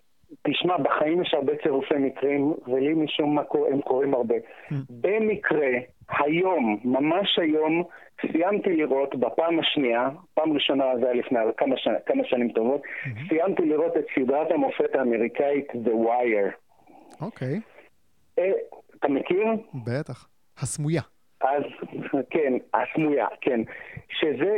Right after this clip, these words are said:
Speaker 1: כאילו, מה זה מתאים למה
Speaker 2: <laughs>
Speaker 1: שקורה עכשיו בארצות הברית.
Speaker 2: ממש.
Speaker 1: ו-, ו-,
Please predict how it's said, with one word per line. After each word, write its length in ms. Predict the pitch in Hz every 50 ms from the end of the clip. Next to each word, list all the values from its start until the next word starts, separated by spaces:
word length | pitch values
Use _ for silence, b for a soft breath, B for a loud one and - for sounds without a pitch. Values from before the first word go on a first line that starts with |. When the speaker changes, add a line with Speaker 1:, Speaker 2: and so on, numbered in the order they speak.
| 202 -
Speaker 1:
כאילו, 560 | - - 156 175 185 190 190 196 190 190 180
מה 180 | 147 147 156 170
זה 160 | 185 - 220 208
מתאים 640 | 190 185 - - 165 165 170 175 175 175 180 180 175 -
למה 220 | 135 156 156 160 160 156
Speaker 2:
<laughs> 40 | -
Speaker 1:
שקורה 380 | 156 - - - 143 143 156 147
עכשיו 240 | 143 - - 151 151 143
בארצות 420 | 135 151 147 151 156 - 156 - -
הברית. 460 | 156 143 131 131 143 147 147 147 - -
Speaker 2:
ממש. 460 | 135 120 113 110 110 107 - - - 135
Speaker 1:
ו-, 580 | 123 120 131 147 143 143 147 - - 139 127 135
ו-, 340 | 143 147 147 143 143 139